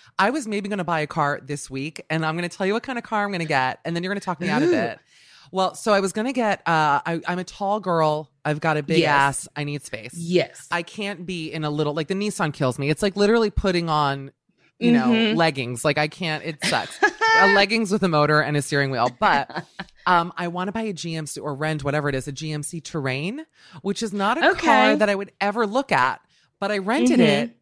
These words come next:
Speaker 1: and it's, like, secret luxury car. Like, from the outside, it's kind of big, but the inside is like
Speaker 2: Mm-hmm.
Speaker 1: a Cadillac. Like, it's really fancy.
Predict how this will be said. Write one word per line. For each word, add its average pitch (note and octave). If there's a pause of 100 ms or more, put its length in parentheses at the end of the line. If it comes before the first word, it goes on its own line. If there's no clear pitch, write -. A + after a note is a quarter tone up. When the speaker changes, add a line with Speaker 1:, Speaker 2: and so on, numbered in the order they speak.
Speaker 1:
and F#3+
it's, G#3
like, A3
secret A3+
luxury F3+
car. A3+
Like, G#3
from G#3+
the A#3
outside, G3
it's F#3
kind F#3+
of F#3+
big, D#3
but D#3+
the D#3
inside G3
is F3
like C4+
Speaker 2:
Mm-hmm. B3+
Speaker 1:
a C4+
Cadillac. F3+
Like, D3
it's D#3
really F#3
fancy. D3